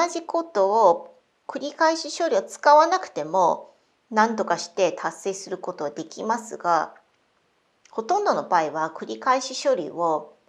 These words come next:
あの、あえて使わないとですね、効率が悪い、えーと、コードがとっても長くて読みにくい、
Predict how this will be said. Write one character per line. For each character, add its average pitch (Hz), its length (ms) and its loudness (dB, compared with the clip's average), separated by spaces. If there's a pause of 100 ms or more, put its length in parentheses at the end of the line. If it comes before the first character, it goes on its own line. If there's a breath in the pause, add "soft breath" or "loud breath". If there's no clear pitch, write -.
(140)
あ 170 140 -4
の、 156 440 -4
あ 269 80 6
え 277 120 4
て 151 200 -4
使 180 300 0
わ 185 140 0
な 190 100 -2
い 156 100 -6
と - 120 -8
で - 120 -12
す - 120 -20
ね、 170 220 -10
効 170 260 -6
率 170 280 -10
が 175 160 -8
悪 208 260 2
い、 - 220 -6 (600)
え 165 200 -6
ー - 40 -14
と、 - 80 -10
コ 202 260 2
ー - 20 2
ド 147 140 -2
が 151 340 -2 (500)
と 180 100 -8
っ - 20 -4
て 180 140 -6
も 175 100 -4
長 170 340 0
く 185 100 -10
て 165 140 -8
読 156 200 -8
み 170 100 -8
に 185 160 -8
く 185 160 -8
い、 - 160 -12